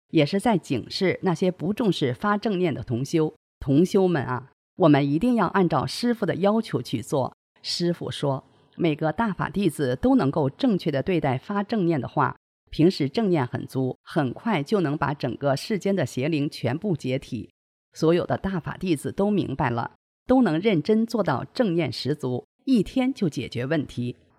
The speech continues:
在大纪元会议上讲法，当我们准备写出此文与同修交流时，看到有一个身穿盔甲的神在向我们核实，还有两个另外空间的小孩从天上下来，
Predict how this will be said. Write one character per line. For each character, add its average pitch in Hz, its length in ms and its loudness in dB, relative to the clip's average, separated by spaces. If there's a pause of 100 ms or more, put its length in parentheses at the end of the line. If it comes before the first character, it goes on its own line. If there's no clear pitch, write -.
(120)
在 180 260 2
大 226 220 2
纪 165 220 -2
元 123 200 -2
会 190 200 -2
议 139 80 0
上 139 240 -4
讲 131 240 -2
法， 113 260 -2 (680)
当 214 180 2
我 165 100 0
们 135 160 0
准 135 200 -2
备 151 180 0
写 127 220 -2
出 214 180 -2
此 147 220 -4
文 127 200 -2
与 147 200 0
同 151 200 0
修 180 220 2
交 226 240 0
流 135 180 0
时， 113 300 -4 (320)
看 202 300 -2
到 160 180 0
有 139 180 0
一 85 140 -4
个 156 240 2
身 226 220 0
穿 214 200 0
盔 247 240 -2
甲 - 140 -8
的 131 140 -2
神 127 320 -4 (240)
在 233 160 2
向 226 200 0
我 117 120 0
们 123 200 -2
核 143 300 -2
实， 113 380 -6 (280)
还 180 120 -4
有 208 120 -2
两 202 200 0
个 143 160 2
另 240 180 0
外 170 160 2
空 240 260 0
间 240 160 0
的 196 120 2
小 120 180 -2
孩 120 380 0 (240)
从 175 200 4
天 269 240 2
上 202 160 2
下 156 220 0
来， 123 260 0